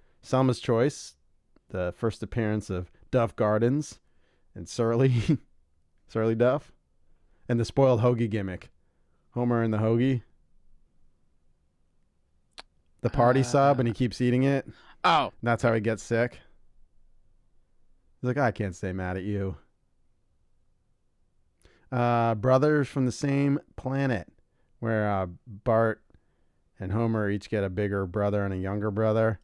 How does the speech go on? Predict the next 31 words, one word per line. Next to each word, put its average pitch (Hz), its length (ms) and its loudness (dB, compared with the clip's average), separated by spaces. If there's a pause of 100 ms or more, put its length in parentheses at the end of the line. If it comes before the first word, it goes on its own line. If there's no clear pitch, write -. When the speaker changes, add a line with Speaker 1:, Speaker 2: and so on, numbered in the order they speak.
(800)
Speaker 1:
It's 277 200 -8
an 113 80 -2
okay 90 380 -4
episode. 87 520 -6 (1300)
Then 139 220 2
there's 139 180 2
one 120 240 0
that 107 100 -2
changed 110 520 -2 (580)
everything 95 720 -2
for 98 280 -4
one 101 280 -4
certain 98 280 -6
character. 98 640 -6 (380)
Probably 185 240 2
one 156 140 4
of 127 60 2
the 113 80 0
top 113 320 0
ten 101 280 -2
best 98 240 -4
episodes 92 440 -6
of 90 60 -14
Simpsons 92 360 -10
ever. 90 340 -6 (380)
I 113 120 0
Love 101 280 -2
Lisa. 107 400 -6 (1700)
Speaker 2:
Mm-hmm. 131 280 -2 (480)
Speaker 1:
Choo 320 180 -2 (100)
choo, 339 260 -2